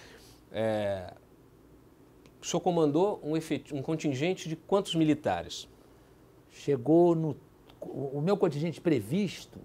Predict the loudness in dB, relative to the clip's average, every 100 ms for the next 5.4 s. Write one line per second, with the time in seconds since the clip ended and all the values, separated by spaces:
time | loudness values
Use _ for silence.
0 | -2 0 -2 -4 -4 -4 -4 -2 0 -2
1 | -2 -4 -6 -10 -8 -8 -4 -4 0 0
2 | 0 -4 0 0 0 -2 -2 -2 -4 -6
3 | -10 -12 -12 -18 -14 -4 -2 0 0 0
4 | 0 -2 -4 -4 -4 -2 -2 -4 -6 -4
5 | -4 -4 -4 -10